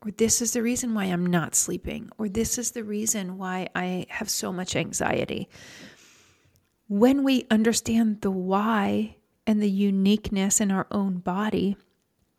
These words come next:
that's when we can actually do something about it. This testing will show you how your body makes cortisol. It shows you how it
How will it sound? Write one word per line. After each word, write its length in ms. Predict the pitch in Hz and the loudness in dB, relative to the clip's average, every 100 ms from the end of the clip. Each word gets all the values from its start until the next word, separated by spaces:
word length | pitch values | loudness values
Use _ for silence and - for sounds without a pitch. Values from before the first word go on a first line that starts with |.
| _ _ _ - - | _ _ _ -20 -2
that's 260 | 214 214 - | 0 0 0
when 140 | 262 | 4
we 80 | 254 | 4
can 400 | 226 220 208 214 - | 4 2 0 -4 -4
actually 400 | 208 - - 214 | -4 0 4 4
do 220 | 156 240 | 6 2
something 360 | - 202 - 185 | 2 0 -2 -6
about 360 | - 165 - | -4 -4 -4
it. 120 | - - _ _ - - - - _ _ _ _ _ _ _ - | -6 -12 _ _ -20 -20 -20 -20 _ _ _ _ _ _ _ -10
This 380 | 196 269 254 | 0 2 4
testing 680 | - - 277 269 - 254 226 | 4 2 2 0 -2 -2 -2
will 140 | 208 202 | -2 -2
show 400 | - - 208 220 | -2 2 4 4
you 240 | 202 202 | 2 0
how 300 | - 208 214 | 2 6 8
your 180 | 214 208 | 8 4
body 460 | 190 190 202 196 | 2 0 2 0
makes 680 | 180 180 196 180 - - - | 0 4 6 6 6 4 4
cortisol. 680 | - - 180 190 - - 190 - - _ | 6 10 10 10 6 2 -2 -10 -20 _
It 140 | - - | 0 2
shows 320 | - 214 208 | 4 4 4
you 80 | 208 | 0
how 240 | 202 202 | 2 0
it 160 | 202 | 0